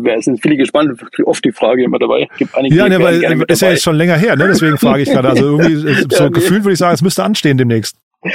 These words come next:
Speaker 1: Ja, eigentlich reicht's Geld noch um, ähm, einige Jahre.
Speaker 2: Ach komm.
Speaker 1: Also, ja,
Speaker 2: Respekt,
Speaker 1: genau.
Speaker 2: ja. Toll.
Speaker 1: Also, nochmal, nochmal, nochmal schauen irgendwie. Ich sage, vor allem jetzt ist grad wichtig, dass wir,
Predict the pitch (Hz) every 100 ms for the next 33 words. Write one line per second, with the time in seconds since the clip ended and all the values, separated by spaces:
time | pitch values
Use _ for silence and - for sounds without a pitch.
0 | - - 160 156 156 - - 160 165 156
1 | - 151 156 - - - - 135 131 -
2 | - 139 - - - 139 127 123 123 151
3 | 151 - - 131 - 147 92 - 143 -
4 | - - 254 - _ 311 139 127 - 175
5 | - 110 117 156 175 143 - - 156 170
6 | - _ - - 131 127 120 120 117 113
7 | 110 104 - 110 113 113 110 107 98 -
8 | 131 123 - - 123 127 120 - - 143
9 | 131 151 151 131 - 135 135